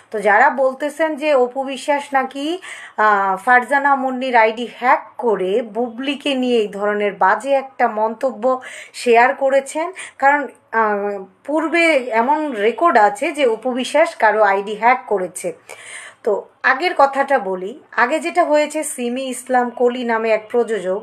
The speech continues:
যে কিনা অপু বিশ্বাসের ভিডিও চুরি করে নিজের YouTube-এ দিয়ে আবার অপু বিশ্বাসের নামেই মামলা করেছিল,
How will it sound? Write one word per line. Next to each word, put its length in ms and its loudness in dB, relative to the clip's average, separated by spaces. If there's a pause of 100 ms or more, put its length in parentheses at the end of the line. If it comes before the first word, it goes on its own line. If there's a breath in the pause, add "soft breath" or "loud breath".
যে 180 0
কিনা 220 -4
অপু 220 -4
বিশ্বাসের 500 -4
ভিডিও 380 -4
চুরি 300 -8
করে 320 0 (340 loud breath)
নিজের 360 2 (220)
YouTube-এ 540 -4
দিয়ে 260 -2
আবার 340 6
অপু 260 2
বিশ্বাসের 460 -4
নামেই 300 -6
মামলা 300 -6
করেছিল, 520 -6